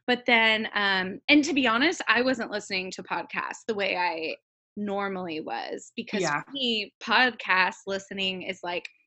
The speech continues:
Speaker 1: when you're in traffic, or, like, for us living in L A, when I have an appointment in Orange County, you know, like,
Speaker 2: Mm-hmm.
Speaker 1: I just know I'm gonna be in the car all day. But when I've been home,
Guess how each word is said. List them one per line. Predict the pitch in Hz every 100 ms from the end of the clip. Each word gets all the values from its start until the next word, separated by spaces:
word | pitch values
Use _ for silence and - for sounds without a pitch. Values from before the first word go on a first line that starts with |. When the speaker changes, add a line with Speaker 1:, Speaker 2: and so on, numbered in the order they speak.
| _
Speaker 1:
when | 196 196
you're | 208
in | 214
traffic, | 214 185 226 233 131 98 - - -
or, | 196 185 - - _ _ _ _
like, | 214 208 - -
for | - 190 165
us | 202 180 208 - _ -
living | 202 185 185
in | 180
L | 175 185
A, | 180 170 196
when | 190 190
I | 190
have | 220 202
an | 220
appointment | 208 247 233 196 -
in | 208
Orange | 214 226 -
County, | 285 247 180 175 185
you | 277
know, | 269 277
like, | 285 240 214
Speaker 2:
Mm-hmm. | 180 170 165 165 214
Speaker 1:
I |
just | 220 220 -
know | 220 220
I'm | 214
gonna | 208 208
be | 202
in | 190
the | 180
car | - 180 185
all | 220
day. | 233 262 277
But | 240 -
when | 208
I've | 190 -
been | 185
home, | 180 - 349 339 233 208 208